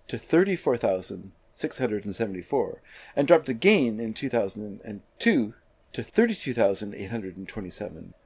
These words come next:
Numbers rebounded in two thousand and three to thirty-three thousand one hundred and ten. In comparison to the nineteen seventies, however,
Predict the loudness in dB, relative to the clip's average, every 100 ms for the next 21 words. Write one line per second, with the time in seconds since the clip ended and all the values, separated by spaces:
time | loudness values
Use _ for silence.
0 | 0 2 4 4 4 6 6 4 2 2
1 | 0 4 8 8 8 -2 -4 -8 -6 -6
2 | -6 -8 -14 _ _ -8 2 2 2 0
3 | 8 8 8 2 -4 -4 -2 -4 -6 -8
4 | -8 -8 -20 _ _ -4 -2 6 6 6
5 | 4 2 2 4 4 2 -2 0 0 -2
6 | 2 0 2 -4 -4